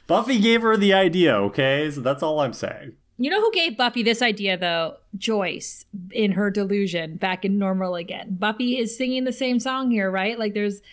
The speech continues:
Speaker 2: you know, you got so much to live for. <clears throat> You'll lose everything if you choose the wrong path, right? Like, she, she's basically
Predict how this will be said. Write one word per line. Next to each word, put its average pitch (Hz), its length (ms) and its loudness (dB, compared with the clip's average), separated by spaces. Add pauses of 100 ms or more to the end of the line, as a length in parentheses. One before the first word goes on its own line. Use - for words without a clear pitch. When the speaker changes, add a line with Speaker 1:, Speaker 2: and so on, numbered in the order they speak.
(280)
Speaker 2:
you 247 140 0
know, 233 60 2
you 233 120 -2
got 240 200 -2
so 269 80 -4
much 247 160 -4
to 254 80 0
live 254 260 0
for. 233 540 0
<clears throat> 247 480 2
You'll 247 340 4
lose 262 180 0
everything 240 360 0
if 214 100 -4
you 220 80 -4
choose 233 320 -2
the 226 100 -4
wrong 220 280 0
path, 214 440 -2
right? 208 440 -2
Like, 202 260 -4 (300)
she, 254 240 -4
she's 269 180 0
basically 247 880 -2